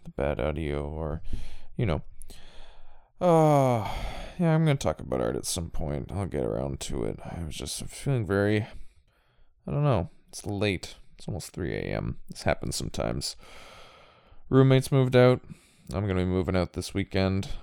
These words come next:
Been at this place ten months. Been through a big portion of the pa-, been through two waves at this pla-, two waves of the pandemic at this place, and, uh, leaving soon. Some good memories.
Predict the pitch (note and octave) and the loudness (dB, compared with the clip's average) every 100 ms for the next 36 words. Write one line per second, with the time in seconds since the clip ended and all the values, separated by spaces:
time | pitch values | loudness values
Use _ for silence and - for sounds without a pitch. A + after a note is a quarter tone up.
0 | - _ - - E2 F#2+ G2 E2+ F#2+ - | -12 _ -18 -12 -4 -2 -2 -4 -6 -6
1 | - G#2+ G2+ - - - - - _ - | -2 -2 -2 -8 -12 -14 -18 -20 _ -6
2 | C3 B2 A#2+ C#3 - - - - - - | -2 0 -2 -2 -6 -10 -12 -14 -18 -18
3 | - D#2 - D#2+ D#2+ - F#2+ F2+ - _ | -10 -8 -4 -2 -2 0 -2 -4 -10 _
4 | - D#2+ D2+ - D2 - - G2+ C#3+ D3+ | -4 -2 -2 -4 -6 -6 -4 0 2 4
5 | D3 C3+ - - - - - - - - | 4 4 -2 -14 -18 -20 -20 -20 -6 2
6 | F#3+ E3 E3+ F3+ G#2 C#2+ - - - D#2+ | 4 6 6 6 4 0 -6 -8 -6 -6
7 | - - D#2+ D3 C3+ C3 A#2+ - A2 F2 | -6 -8 -4 0 2 2 0 -2 0 2
8 | G2 F2 - - - - G#1 A#1 - B1+ | 0 0 -6 -12 -12 -6 -6 -6 -8 -10
9 | A1+ - B1+ A1 D#3+ _ _ - - G3 | -10 -8 -8 -8 -10 _ _ -20 -20 -12
10 | G3 D#3+ D#3 - - - D#2+ - - - | -8 -6 -8 -6 -6 -6 -6 -10 -20 -20
11 | - - - - - D#3 D#3+ F3 D3 C3 | -20 -20 -20 -18 0 4 10 10 10 8
12 | C3+ C#3 D#3+ - - | 8 4 2 -4 -12